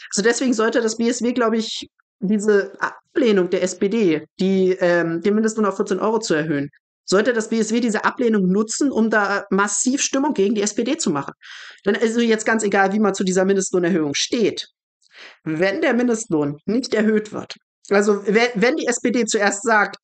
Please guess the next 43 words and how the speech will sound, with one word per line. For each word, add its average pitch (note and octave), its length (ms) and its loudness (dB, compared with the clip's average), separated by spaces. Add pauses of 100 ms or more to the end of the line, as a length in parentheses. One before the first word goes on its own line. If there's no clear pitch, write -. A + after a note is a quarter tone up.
(120)
äh, F#3+ 220 4
"Wir A3+ 120 0
erhöhen D4 260 0
den B3 80 2
Mindestlohn F3+ 400 0
nicht, A#3+ 220 -2
wir A3 120 2
sind A3+ 140 2
mit G#3 100 0
dem G3+ 100 -2
aktuellen G3+ 300 2
Mindestlohn G#3 380 2
zufrieden, A#3 420 -2
wir A3 80 0
stimmen B3 260 0
gegen A#3+ 240 0
einen A3+ 160 2
Mindestlohn A3+ 340 0
von G#3+ 140 -2
vierzehn G#3 300 0
Euro", A3+ 320 -2 (320)
und G#3 200 0
anschließend A3 560 0
sagt, A3 300 -2
"Wir A#3+ 220 2
wollen B3 220 2
einen A#3+ 80 2
Mindestlohn B3 360 2
von A#3+ 140 -2
vierzehn A3 320 0
Euro", A#3 460 0
dann F3+ 160 0
stellt F#3+ 240 2
das F#3 140 -4
B F#3+ 120 4
S F#3 160 0
W G#3 140 2
im G3+ 160 0
Parlament G3 480 0
noch F#3 140 -2
mal E3+ 80 0
einen D#3+ 80 -8
Antrag B3 420 0